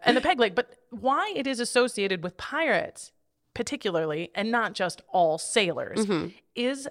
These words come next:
Speaker 1: again, the Articles of the Gentlemen of Fortune and the Code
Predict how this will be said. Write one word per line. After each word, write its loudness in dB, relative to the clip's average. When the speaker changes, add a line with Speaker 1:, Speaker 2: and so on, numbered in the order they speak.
Speaker 1:
again, -4
the 0
Articles 0
of -8
the -6
Gentlemen -2
of -10
Fortune -6
and -8
the -6
Code -4